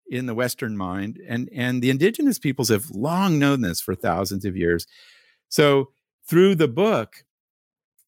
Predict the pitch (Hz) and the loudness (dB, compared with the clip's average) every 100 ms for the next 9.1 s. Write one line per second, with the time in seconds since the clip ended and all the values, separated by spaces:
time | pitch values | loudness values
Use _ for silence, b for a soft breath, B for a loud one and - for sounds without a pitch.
0 | - 127 113 131 127 113 123 147 170 107 | -4 -4 0 -2 -2 -4 -2 -2 -2 -6
1 | 107 107 107 101 104 143 143 95 92 95 | -4 -2 0 0 0 0 0 -2 -4 -6
2 | - 95 92 104 147 180 - 104 92 82 | -4 -4 -2 -2 0 0 0 -4 -2 -6
3 | 82 98 101 - 98 101 104 - 92 90 | -6 -6 -6 -6 -2 -2 -2 -6 -10 -12
4 | - 104 117 92 82 _ _ _ 82 82 | -8 -6 -4 -4 -4 _ _ _ -8 -6
5 | 80 78 78 - 85 82 78 80 85 _ | -4 -6 -8 -10 -8 -8 -8 -10 -10 _
6 | _ _ _ _ _ - 131 123 113 107 | _ _ _ _ _ 2 2 4 0 0
7 | 113 110 107 - 131 127 - 90 - 98 | 0 -2 -6 -4 -2 -2 -4 -8 -6 -8
8 | 87 95 107 87 95 85 - 92 87 87 | -6 -6 -6 -6 -8 -8 -8 -6 -4 -6
9 | - | -10